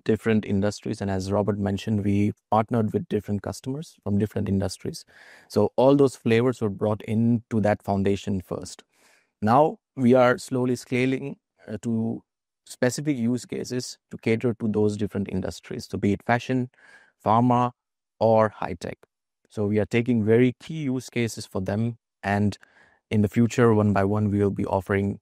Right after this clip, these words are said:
very compelling use cases for those industries. So that's what is in store. Going forward also, you might see, uh, flavors of A I, f-, especially for rules, for example, yeah, because we are hearing this a lot from our customers. Uh,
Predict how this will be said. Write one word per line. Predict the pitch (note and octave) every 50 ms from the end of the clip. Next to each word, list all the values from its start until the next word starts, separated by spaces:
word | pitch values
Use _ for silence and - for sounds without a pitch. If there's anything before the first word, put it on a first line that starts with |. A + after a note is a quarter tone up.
| - - -
very | - G#2 G#2+ G#2+ G#2 -
compelling | - G2 F#2+ F#2 G#2+ G#2 G#2 G#2 G2
use | G2 G2+ G2+ -
cases | - - G#2 F#2+ - G#2+ -
for | - -
those | F3 G2 G#2 G#2 -
industries. | - - - - - - - - -
So | - -
that's | G2 G2+ G#2 - - -
what | F#2 G2 G2
is | G2+ F#2+ G2+
in | E2+
store. | E2 - - A#2 A#2 A#2 A2+ _ _ - - - - - - -
Going | - A2+ A2+ A#2+
forward | A2 - B2 C3 C3+ C3 B2+
also, | - - A2+ A#2 B2 A#2+ - C3+ C3 C3 - - -
you | B2 A#2 A2
might | G#2+ A2 A2 A2+ A#2 -
see, | - - A2+ A2 A2 A#2 - _ _ _ _ -
uh, | G#2 G#2 G#2 G#2 G#2 G#2 G#2+ - - A2+ -
flavors | - A#2 A2+ A2+ A2+ A2 A2+ A2 - - -
of | A2 A2 - -
A | - A2 G#2
I, | G#2 G#2 A2 B2
f-, | B2+ - - -
especially | - - - - G#2+ G#2+ - A2 G#2+ G#2+
for | - - G2+ G2 G2
rules, | G2 G#2 A#2+ C#3 D3+ D#3+ C#3+
for | - - C3 B2
example, | A2 F#2 A#2 A2+ A2+ A2+ - C3+ C#3 - _ _ _
yeah, | - A2 A2+ B2+ D3 _ _ - - - - - - _ -
because | - A2+ G#2+ A2 G#2+
we | A2 A2+ A2+
are |
hearing | G#2+ A2+ B2+ C3 B2+ B2+
this | A#2+ B2 A2+ -
a | A2+
lot | G#2 G#2 A2 - -
from | B2 A2+ A2
our | G#2
customers. | - - G#2+ A2+ - - A#2+ A2+ A2+ A#2 A#2 -
Uh, | - B2 A#2 A2